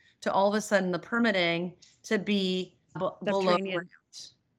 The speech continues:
Speaker 2: Mm.
Speaker 1: And we were like, "Oh my gosh," that caused an eight month delay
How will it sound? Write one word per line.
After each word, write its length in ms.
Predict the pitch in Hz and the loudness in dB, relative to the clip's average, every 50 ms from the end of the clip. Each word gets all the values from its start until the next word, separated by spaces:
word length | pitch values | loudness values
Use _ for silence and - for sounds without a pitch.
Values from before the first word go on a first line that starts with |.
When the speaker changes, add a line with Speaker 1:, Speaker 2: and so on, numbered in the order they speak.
| _ _ _ _ _ - 196 | _ _ _ _ _ -18 -16
Speaker 2:
Mm. 200 | 190 185 190 185 - | -14 -14 -14 -8 0
Speaker 1:
And 560 | 196 202 196 190 190 190 190 185 185 190 - - | 2 4 4 6 6 6 6 4 4 0 -4 -6
we 220 | - 185 196 196 196 | -6 -2 0 2 4
were 140 | 196 196 185 | 4 4 4
like, 380 | 180 180 180 180 180 180 - - | 4 2 2 2 2 0 -2 -4
"Oh 120 | 175 175 175 | -2 -2 2
my 140 | 180 180 175 | 2 2 2
gosh," 240 | 175 170 156 160 | 2 2 0 0
that 140 | - 202 202 | 0 -2 -2
caused 260 | - - 196 190 - | 0 -2 -2 -2 -2
an 80 | 185 170 - | -4 -6 -2
eight 200 | - 196 202 202 | 0 0 0 0
month 380 | 196 190 175 175 175 - - - | 2 2 2 2 0 -4 -10 -8
delay 460 | - 170 160 160 147 - - - - | -4 -4 -2 0 0 -2 -2 -6 -14